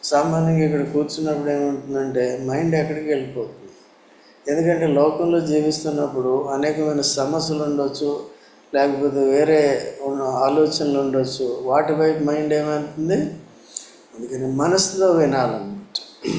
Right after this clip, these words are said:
మనసు పెట్టి వినాలన్నమాట. వినాలి. తర్వాత ఏదైనా అర్థం కావా-, కాలేదనుకో మళ్ళీ అడిగి తెలుసుకోవాలి. So, దేవుని వాక్యాన్ని ఆ రీతిగా మనం నేర్చుకోవాలి. ఇక్కడ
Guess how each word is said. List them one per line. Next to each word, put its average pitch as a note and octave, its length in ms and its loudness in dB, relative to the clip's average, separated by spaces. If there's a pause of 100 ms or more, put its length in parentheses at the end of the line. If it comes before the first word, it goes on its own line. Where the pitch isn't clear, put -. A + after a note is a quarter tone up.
(360)
మనసు D#3+ 360 0
పెట్టి D#3+ 380 2
వినాలన్నమాట. C3 480 0 (1200)
వినాలి. D#3+ 680 2
తర్వాత F3 380 4
ఏదైనా F3 360 4
అర్థం E3+ 440 2
కావా-, D#3+ 520 4
కాలేదనుకో D3 920 2
మళ్ళీ F3 240 0
అడిగి F3+ 220 4
తెలుసుకోవాలి. D#3 800 0 (920)
So, C3+ 340 4 (160)
దేవుని F3 300 4
వాక్యాన్ని D3 600 2
ఆ B2+ 60 2
రీతిగా C3 600 0 (480)
మనం B2+ 320 0
నేర్చుకోవాలి. B2+ 800 -2
ఇక్కడ D3 460 2